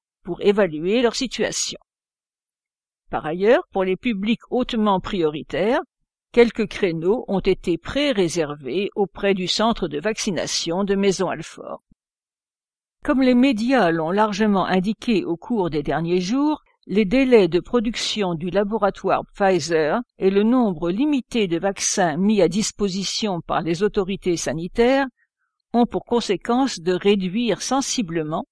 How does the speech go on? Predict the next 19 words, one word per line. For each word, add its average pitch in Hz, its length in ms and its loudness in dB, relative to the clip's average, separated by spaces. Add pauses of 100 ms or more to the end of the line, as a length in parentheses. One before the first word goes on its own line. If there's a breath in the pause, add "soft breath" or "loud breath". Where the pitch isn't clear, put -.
(120)
voire 151 340 -4
d'annuler, 208 640 2 (260)
les 180 140 2
créneaux 233 560 2
réservables 180 880 0
dans 151 220 -4
de 156 140 -8
nombreux 185 400 0
centres 196 500 -2
dans 160 140 -2
notre 160 300 -4
département 170 800 -2 (420)
et 190 120 0
plus 262 220 -2
largement 175 680 0
dans 170 180 0
la 160 120 0
région 175 560 -2
Île-de-France. - 880 -6